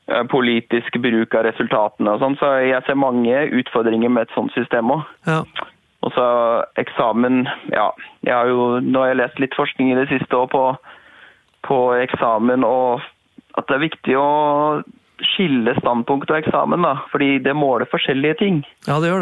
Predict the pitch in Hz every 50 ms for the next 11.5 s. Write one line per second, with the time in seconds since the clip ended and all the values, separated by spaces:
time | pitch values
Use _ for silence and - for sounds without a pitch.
0 | 165 170 180 - _ _ _ - - 143 143 139 139 139 135 135 127 - - -
1 | - - - 139 135 139 135 135 - 139 123 127 151 147 147 - 175 160 160 -
2 | - 165 - - 147 143 - _ _ - 143 139 131 120 - - 117 - - -
3 | 131 113 117 120 117 113 117 120 123 120 120 120 120 120 117 120 117 117 117 -
4 | 131 123 120 120 - - 117 110 110 107 131 120 117 - - 143 123 117 117 120
5 | 127 120 - - 135 120 113 - 139 143 156 - - - 156 143 135 135 131 131
6 | 131 127 139 - _ _ - - - - - - _ _ _ - - 151 151 -
7 | 143 127 117 123 127 127 123 123 - - 135 131 - 139 127 - 127 123 127 139
8 | 139 135 143 - - - - 135 135 135 131 123 139 - - 117 113 113 113 _
9 | - - 120 120 117 117 110 101 113 107 - 95 120 120 135 139 147 143 135 127
10 | - - 127 - - - 127 - 135 131 - 143 139 - 131 131 135 131 - 190
11 | 196 208 220 214 190 165 156 151 151 151